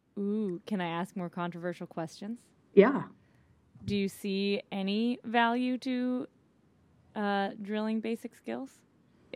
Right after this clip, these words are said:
Speaker 1: I, is there, tell us the exception to this.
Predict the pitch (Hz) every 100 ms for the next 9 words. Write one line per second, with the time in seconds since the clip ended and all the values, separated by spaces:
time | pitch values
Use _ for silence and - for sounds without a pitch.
0 | - - 233 262 247 233 - - _ -
1 | - - - 226 - - 311 302 277 269
2 | 240 - 214 196 180 151 160 - - -
3 | -